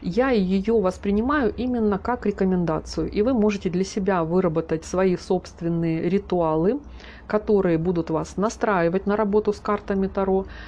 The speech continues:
которые в конце работы будут давать вам ощущение, что вы закончили работу с этим клиентом, что вы эту энергетическую связь разорвали, канал закрыли и можете теперь жить своей жизнью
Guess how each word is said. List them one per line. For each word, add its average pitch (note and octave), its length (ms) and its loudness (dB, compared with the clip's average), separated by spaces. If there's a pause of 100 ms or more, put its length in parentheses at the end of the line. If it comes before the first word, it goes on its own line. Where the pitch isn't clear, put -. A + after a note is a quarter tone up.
которые G#3 380 4
в F#3+ 60 -8
конце A3+ 400 0
работы F3 440 0
будут F#3 300 0
давать G3 380 0
вам F3 160 0
ощущение, F3+ 720 0
что - 220 -4
вы F3+ 320 2
закончили F#3 720 0
работу F#3 440 0
с - 100 -8
этим F3+ 240 -4
клиентом, F3 640 -2 (400)
что - 240 0
вы F#3 160 4
эту F3+ 160 0
энергетическую F3+ 800 -2
связь D#3 480 -4
разорвали, F3+ 880 0 (380)
канал F#3+ 400 2
закрыли F3+ 760 0 (260)
и C4+ 340 -2
можете F#3+ 480 0
теперь F#3+ 420 0
жить F3+ 280 0
своей E3+ 260 2
жизнью C4 400 0